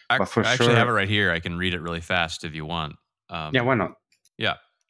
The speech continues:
Speaker 1: Uh, so he writes, "Most threat models that could be defended using triple S are much better defended by multisig, particularly because recombining shares of a private key on a device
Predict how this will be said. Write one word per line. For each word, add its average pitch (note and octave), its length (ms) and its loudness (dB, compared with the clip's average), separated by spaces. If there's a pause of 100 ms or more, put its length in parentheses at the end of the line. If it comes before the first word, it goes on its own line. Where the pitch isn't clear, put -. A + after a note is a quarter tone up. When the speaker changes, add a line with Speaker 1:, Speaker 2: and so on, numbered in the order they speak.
(180)
Speaker 1:
Uh, G2 240 -2
so G2+ 500 -2
he F#2 260 -6
writes, F2 600 -2
"Most A2 420 0
threat B2+ 220 2
models G2+ 400 -2
that F#2+ 180 -6
could G2+ 180 -4
be F#2+ 120 -2
defended G2+ 500 -4
using F#2+ 300 -2
triple F2 360 -6
S E2 200 -2
are F#2 100 -6
much F#2 300 -4
better G2 160 0
defended F2 420 -6
by D#2+ 140 -4
multisig, F2 680 -8 (540)
particularly B2+ 600 0
because F2 400 -4
recombining A2 640 0
shares F2+ 400 -2
of D#2+ 100 -8
a D#2 40 -10
private E2+ 380 -4
key E2+ 240 -4
on D#2 160 -2
a E2 80 -2
device D2+ 580 -6